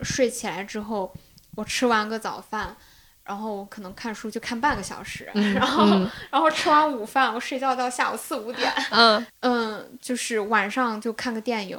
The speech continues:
Speaker 1: 或怎样的，然后就刷手机，
Speaker 2: 你应该是，
Speaker 1: 就睡觉。
Speaker 2: 你会给第二天安排事儿吗？或者是给
Speaker 1: 不会，就是我的这个在家待业这一年多的时间，它其实是分为不同的阶段的。嗯，我最开始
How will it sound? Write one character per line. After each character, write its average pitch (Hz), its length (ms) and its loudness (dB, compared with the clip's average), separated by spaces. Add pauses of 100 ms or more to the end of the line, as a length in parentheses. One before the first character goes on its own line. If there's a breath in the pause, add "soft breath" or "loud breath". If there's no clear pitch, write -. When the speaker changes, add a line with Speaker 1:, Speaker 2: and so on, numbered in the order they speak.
(120)
Speaker 1:
或 196 100 -10
怎 - 220 -12
样 175 260 -10
的， - 160 -18 (100)
然 202 120 -14
后 214 60 -10
就 214 100 -12
刷 208 240 -8
手 - 200 -10
机， 190 400 -12 (420 loud breath)
Speaker 2:
你 226 100 0
应 233 80 0
该 294 120 4
是， 302 140 2
Speaker 1:
就 285 60 4
睡 202 180 -2
觉。 196 160 -10 (140)
Speaker 2:
你 220 120 2
会 262 160 4
给 214 120 2
第 226 160 2
二 220 100 4
天 220 220 2
安 214 180 2
排 190 160 0
事 190 200 0
儿 190 120 2
吗？ 175 300 -6
或 190 100 -4
者 185 80 -2
是 185 300 -4
给 220 280 -4
Speaker 1:
不 247 180 -10
会， 214 380 -8 (300 loud breath)
就 330 140 0
是 320 160 2
我 202 320 0
的 214 180 -2
这 262 240 -2
个 196 400 -2 (200)
在 262 180 4
家 247 180 2
待 262 240 4
业 240 220 6
这 240 160 6
一 233 80 2
年 196 360 -2
多 233 240 2
的 220 140 2
时 - 260 -4
间， 226 280 -2
它 240 140 -4
其 226 200 -6
实 226 220 -2
是 226 100 0
分 254 220 2
为 240 100 4
不 240 140 -2
同 220 180 -2
的 233 80 0
阶 254 280 2
段 240 400 0
的。 - 140 -6 (480 loud breath)
嗯， 208 340 -2
我 190 60 -6
最 294 200 -4
开 320 260 -4
始 139 460 -6